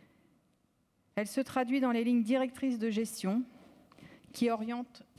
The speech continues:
notre conduite des ressources humaines sur l'ensemble du mandat.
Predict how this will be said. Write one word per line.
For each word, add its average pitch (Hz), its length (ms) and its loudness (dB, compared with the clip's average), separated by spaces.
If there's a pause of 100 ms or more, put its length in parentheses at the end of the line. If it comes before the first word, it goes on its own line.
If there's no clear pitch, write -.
(640)
notre 214 300 0
conduite 233 380 2
des 220 100 0
ressources 208 440 -2
humaines 226 340 4
sur 220 200 -2
l'ensemble 220 460 0
du 208 120 -2
mandat. 180 360 0